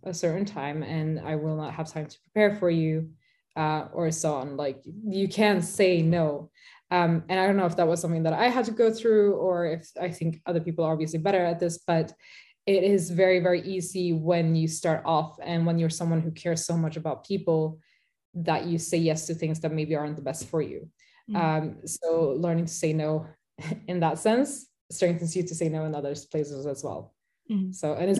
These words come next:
Speaker 1: kind of, it's kind of a safer place sometimes to start saying no when you put boundaries in work, I find, especially as a teacher,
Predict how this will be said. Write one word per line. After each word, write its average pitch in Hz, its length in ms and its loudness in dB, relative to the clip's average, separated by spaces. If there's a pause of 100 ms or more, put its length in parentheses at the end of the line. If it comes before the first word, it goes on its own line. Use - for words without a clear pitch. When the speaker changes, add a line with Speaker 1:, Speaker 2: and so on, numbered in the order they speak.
Speaker 1:
kind 254 140 8
of, 254 100 10
it's 220 160 6
kind 254 200 6
of 254 80 6
a 226 80 10
safer 208 460 2
place 190 480 0
sometimes 202 460 0
to 185 80 -2
start 170 300 0
saying 185 300 0
no 185 180 2
when 180 200 2
you 165 60 2
put 165 180 -4
boundaries 165 400 4
in 165 120 4
work, 170 360 0
I 165 140 -8 (100)
find, 180 200 2
especially 160 400 2
as 156 160 2
a - 20 -14
teacher, 208 500 2